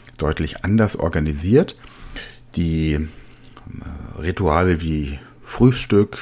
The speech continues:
wie Kaffeepausen und all die anderen Dinge, die so den Fokus ein bisschen ändern, werden anders gelagert.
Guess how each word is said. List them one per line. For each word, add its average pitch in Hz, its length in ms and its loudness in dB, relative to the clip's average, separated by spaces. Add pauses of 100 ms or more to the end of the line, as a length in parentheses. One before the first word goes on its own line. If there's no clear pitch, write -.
(120)
wie 73 480 -6
Kaffeepausen 87 1080 0 (360)
und 90 100 -4
all 127 140 4
die 123 160 4
anderen 104 400 4
Dinge, 92 280 2 (440)
die 82 100 -2
so 78 140 -4
den 71 240 -2
Fokus 160 520 0
ein 101 140 0
bisschen 95 300 -2
ändern, 92 460 0 (380)
werden 82 540 0 (220)
anders 85 580 -4
gelagert. 76 640 -2